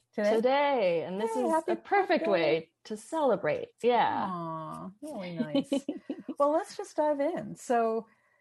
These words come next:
Speaker 1: in Want Me, um, you really look at something that is a, a, an issue really dear to my heart, which is the ways that girls and women can prioritize desirability or being desirable over their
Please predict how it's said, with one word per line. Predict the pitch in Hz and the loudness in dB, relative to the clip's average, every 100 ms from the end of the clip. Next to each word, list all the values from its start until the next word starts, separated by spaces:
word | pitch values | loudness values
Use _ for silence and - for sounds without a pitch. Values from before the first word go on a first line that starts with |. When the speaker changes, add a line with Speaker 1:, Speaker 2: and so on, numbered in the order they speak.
| _ | _
Speaker 1:
in | 247 339 | -4 -2
Want | 311 170 139 | -2 -2 -4
Me, | 151 151 196 254 _ _ - | -6 -6 -6 -10 _ _ -6
um, | 196 196 196 185 190 - _ _ | -4 -2 -4 -4 -6 -10 _ _
you | - 190 208 269 277 285 285 277 269 - _ | -2 2 4 4 4 2 2 0 -2 -6 _
really | 214 302 339 | 0 2 4
look | 247 247 240 | 4 2 0
at | 202 | -2
something | 202 202 190 | -2 -2 2
that | 175 - | 2 0
is | 175 170 | -4 -2
a, | 160 185 - | -4 -4 -4
a, | 180 | -2
an | |
issue | 185 208 202 | -2 0 0
really | 180 | 0
dear | 165 160 | 0 0
to | |
my | 165 147 | 0 -4
heart, | 160 143 | -4 -4
which | 160 - | -6 -4
is | 160 - - _ - | -4 -6 -20 _ -6
the | 180 | -2
ways | 175 190 214 233 208 - | 0 2 4 2 0 -4
that | 175 165 - - - | 0 0 -2 -10 -6
girls | 190 190 202 202 190 - | 0 2 2 -2 -6 -8
and | - 170 165 160 - | -2 -2 0 -2 -4
women | 170 165 160 160 160 - _ _ _ | -2 0 0 -2 -4 -8 _ _ _
can | 196 175 175 | -2 0 -2
prioritize | - 190 185 196 196 - 180 165 160 156 | -2 0 2 2 0 0 2 4 2 -2
desirability | - 165 180 165 156 196 185 156 143 143 160 202 _ _ _ _ | -4 0 2 2 2 2 4 0 -2 -4 -6 -8 _ _ _ _
or | 160 151 | -4 0
being | 180 180 | 0 0
desirable | 156 180 170 139 139 151 - _ _ _ - | 2 2 2 0 -2 -4 -8 _ _ _ 2
over | 208 214 226 220 214 | 4 4 2 2 0
their | 196 180 170 | 2 2 0